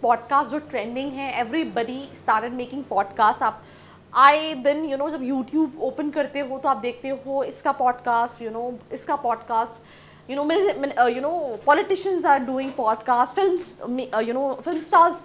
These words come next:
का पॉडकास्ट, you know, बहुत सारे लोग। तो पॉडकास्ट जो है वो अभी न्यू ट्रेंड में है। Then उसके बाद शॉर्ट फॉर्म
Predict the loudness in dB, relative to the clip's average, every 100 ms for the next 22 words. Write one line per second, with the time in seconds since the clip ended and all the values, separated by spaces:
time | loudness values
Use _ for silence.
0 | -16 -20 4 4 6 2 2 6 6 6
1 | 0 -2 0 2 0 4 6 6 4 4
2 | 2 0 -14 -12 -2 4 4 6 4 6
3 | 2 2 4 4 2 -2 -2 4 6 6
4 | 2 -2 -2 -4 -6 -8 -8 -10 -8 0
5 | 2 0 -4 -6 -6 -8